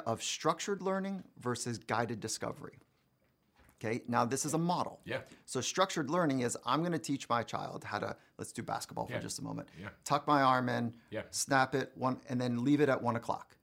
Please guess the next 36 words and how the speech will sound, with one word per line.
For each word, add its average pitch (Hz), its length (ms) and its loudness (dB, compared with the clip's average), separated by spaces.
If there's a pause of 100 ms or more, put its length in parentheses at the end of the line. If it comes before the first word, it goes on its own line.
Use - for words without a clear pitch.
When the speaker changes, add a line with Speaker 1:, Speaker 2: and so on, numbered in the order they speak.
(160)
Speaker 1:
And 117 160 -2
do 127 100 -2
that 120 200 2
over 151 340 4
and 120 200 -2
over 120 340 0
and 110 80 2
over 107 180 4
again. 101 160 -2
And 120 240 -2
this 151 180 0
is 135 120 -4
what 139 140 2
a 123 40 -2
good 113 280 -2 (160)
shot - 420 -4
looks - 260 -10
like. - 140 -10
Speaker 2:
Yep. - 160 -8 (400)
Speaker 1:
And 113 180 -2
let's - 200 -4
get 123 120 0
our 110 100 6
ten 123 360 -2
thousand, 104 500 0
twenty 113 240 -2
thousand 104 360 0
Speaker 2:
Yeah. 95 60 -2
Speaker 1:
reps 107 220 -4
in - 120 -8
it. - 200 -10 (640)
The 123 100 -4
research 135 340 0
is 117 120 -6
not 107 140 0
ten. 110 220 -6